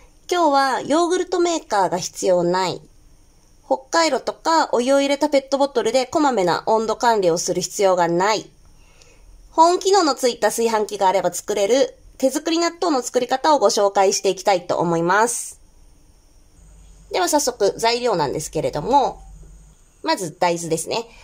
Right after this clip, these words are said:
えー、大豆は中区では売っていないので、日本から送ってもらっています。で、ちょっとね、私これ間違って大粒の大豆を買ってしまったんですけれども、できれば小粒の大豆の方が納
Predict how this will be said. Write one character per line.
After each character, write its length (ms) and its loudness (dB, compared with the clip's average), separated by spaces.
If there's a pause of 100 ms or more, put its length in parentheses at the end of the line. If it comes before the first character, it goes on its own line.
(220)
え 220 -2
ー、 20 -2
大 220 0
豆 180 -4
は 240 0
中 280 -2
区 120 -6
で 80 2
は 140 2
売 80 -6
っ 20 -4
て 240 -8
い 80 -4
な 160 -4
い 60 -2
の 160 -4
で、 480 -2 (160)
日 140 -2
本 200 -2
か 180 0
ら 240 0 (200)
送 240 -6
っ 20 -4
て 140 -4
も 100 0
ら 80 2
っ 120 -6
て 100 -2
い 40 -2
ま 200 -2
す。 240 -14 (840)
で、 160 2
ち 80 -4
ょ 60 -4
っ 20 -18
と 60 -6
ね、 80 -2
私 200 -4
こ 120 -2
れ 40 4
間 120 2
違 20 -10 (200)
っ 220 -8
て 480 2
大 220 2
粒 320 -4
の 120 -2
大 180 0
豆 140 -4
を 40 0
買 160 -4
っ 40 -20
て 120 -4
し 100 -4
ま 100 -4
っ 120 -8
た 100 -2
ん 60 -2
で 80 -4
す 80 -6
け 120 -4
れ 100 -2
ど 80 -4
も、 420 0 (180)
で 140 -4
き 100 4
れ 120 4
ば 180 4
小 160 -2
粒 240 0
の 100 2
大 200 2
豆 100 -6
の 100 0
方 220 0
が 160 -2
納 180 0